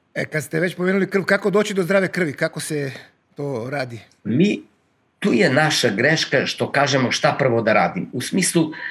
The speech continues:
Speaker 2: mi jesmo i naučeni da vidimo koji su to preparati pojedinačni, mi ćemo uzeti, na primer,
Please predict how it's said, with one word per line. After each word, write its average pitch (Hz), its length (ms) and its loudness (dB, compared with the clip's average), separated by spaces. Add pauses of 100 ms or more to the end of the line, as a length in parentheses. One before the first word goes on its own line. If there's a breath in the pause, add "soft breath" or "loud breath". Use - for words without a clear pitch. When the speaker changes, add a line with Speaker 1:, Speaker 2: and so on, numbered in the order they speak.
(120)
Speaker 2:
mi 175 200 4
jesmo 160 460 2
i 120 120 2
naučeni 147 600 2
da 127 80 4
vidimo 135 480 2
koji 156 180 2
su - 120 -4
to 131 140 2
preparati 120 800 0 (340 loud breath)
pojedinačni, 120 880 4
mi 110 180 0
ćemo 117 200 0
uzeti, 110 320 -2
na 107 120 0
primer, 110 440 0